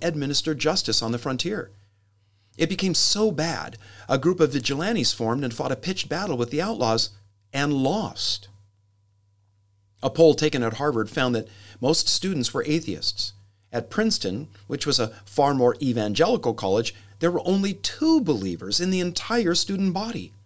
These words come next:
All but five of the students were members of what was known as the filthy speech movement.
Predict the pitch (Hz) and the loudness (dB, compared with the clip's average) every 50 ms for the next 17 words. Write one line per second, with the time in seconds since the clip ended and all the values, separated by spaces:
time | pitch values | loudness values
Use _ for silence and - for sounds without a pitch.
0 | _ _ _ _ _ _ _ _ _ _ _ _ _ _ _ _ _ _ 143 160 | _ _ _ _ _ _ _ _ _ _ _ _ _ _ _ _ _ _ 0 4
1 | 180 208 208 180 196 - - - - 208 208 208 185 131 110 101 120 113 - - | 4 4 4 2 0 -2 -2 -4 -4 -2 -2 0 0 0 0 0 -2 -2 -2 -2
2 | 120 127 139 135 - 147 143 147 147 151 156 156 - 151 139 160 156 156 156 147 | -2 -2 -2 -4 -2 -2 -2 0 0 0 0 0 0 0 0 -2 -2 0 0 0
3 | 160 151 156 156 143 - 139 127 - - - 156 170 160 - 175 170 156 - - | 0 0 0 0 0 -2 -4 -6 -6 2 2 2 2 2 0 -2 -2 -2 -2 -2
4 | 190 196 190 - - 123 104 95 - - 143 - - - - | -2 -4 -4 -4 -2 -2 -2 -4 -4 -8 -12 -12 -14 -16 -18